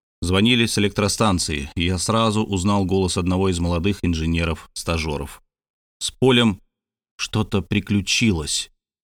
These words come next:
и меня просили немедленно приехать, прихватив по дороге доктора Прюкьера,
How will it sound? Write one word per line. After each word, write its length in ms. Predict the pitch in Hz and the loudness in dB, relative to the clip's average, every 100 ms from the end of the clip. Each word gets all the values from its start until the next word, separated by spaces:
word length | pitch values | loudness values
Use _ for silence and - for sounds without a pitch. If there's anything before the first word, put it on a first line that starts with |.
| _ - | _ 2
и 80 | 113 | 4
меня 480 | 113 120 131 127 95 - | 6 6 4 2 -2 -2
просили 380 | 107 104 127 113 | 0 2 2 4
немедленно 680 | 117 120 127 131 123 120 | 4 4 4 2 2 2
приехать, 560 | 107 117 113 113 98 - | 2 2 4 2 0 -2
прихватив 540 | 101 101 92 117 113 | -2 0 0 0 -2
по 80 | - | -2
дороге 420 | 98 101 104 98 | 0 2 2 2
доктора 580 | 87 98 - 95 95 85 - _ | 2 0 0 0 0 -2 -10 _
Прюкьера, 680 | 104 92 98 90 76 71 | -2 2 2 2 2 -4